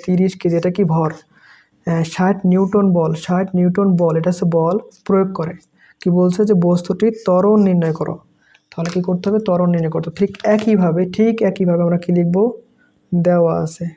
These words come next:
দেওয়া আছে। তো এই দেওয়া আছে তুমি লিখতে পারো অথবা লিখতে পারো উদ্দীপক অনুযায়ী, বা তুমি এখানে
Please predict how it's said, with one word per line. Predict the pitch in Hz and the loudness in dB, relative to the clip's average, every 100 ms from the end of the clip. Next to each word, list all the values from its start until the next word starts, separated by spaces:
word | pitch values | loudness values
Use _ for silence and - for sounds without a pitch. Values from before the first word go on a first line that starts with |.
| _ _ _ _ _ _ _ _ _ _ _ _ _ _ _ _ _ 180 | _ _ _ _ _ _ _ _ _ _ _ _ _ _ _ _ _ -2
দেওয়া | 170 170 170 175 202 - _ - | 0 0 2 0 0 -4 _ -8
আছে। | 170 165 165 | -6 -4 -6
তো | - - - _ | -4 -6 -6 _
এই | - 214 | 0 2
দেওয়া | 185 202 196 196 | 4 4 2 2
আছে | 190 208 | 0 -2
তুমি | 208 202 | 0 2
লিখতে | 196 196 | 0 0
পারো | 196 190 | 0 2
অথবা | 170 185 | 2 0
লিখতে | 185 180 185 | 0 0 -2
পারো | 180 | 0
উদ্দীপক | 180 180 185 185 | 2 0 0 -2
অনুযায়ী, | 190 190 208 180 185 _ - _ _ 175 | 0 2 2 0 -4 _ -20 _ _ -2
বা | 175 | -2
তুমি | 175 185 196 | 0 0 0
এখানে | 190 185 202 | 0 0 -2